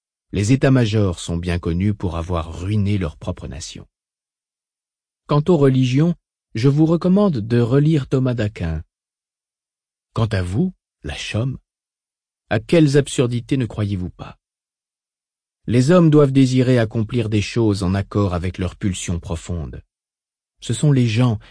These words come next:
et non les organisations commerciales ou les hiérarchies, qui font la réussite des grandes civilisations.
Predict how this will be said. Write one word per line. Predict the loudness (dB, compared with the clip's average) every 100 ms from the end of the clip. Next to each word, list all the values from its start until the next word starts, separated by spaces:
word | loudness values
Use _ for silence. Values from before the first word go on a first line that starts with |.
| -4
et | 0
non | 4 4
les | 4 2 0
organisations | 2 0 2 0 -2 -6
commerciales | -2 0 -2 -6 -2 0 0 -6 _ -6
ou | -4
les | -2
hiérarchies, | -2 -2 -4 -10 -8 -6 -8 _ _ _ _ _
qui | -6
font | 0 2
la | 2
réussite | 2 0 -2 -8 -8 -8
des | -8
grandes | -6 -6 -6
civilisations. | -8 -8 -8 -10 -12 -12 -14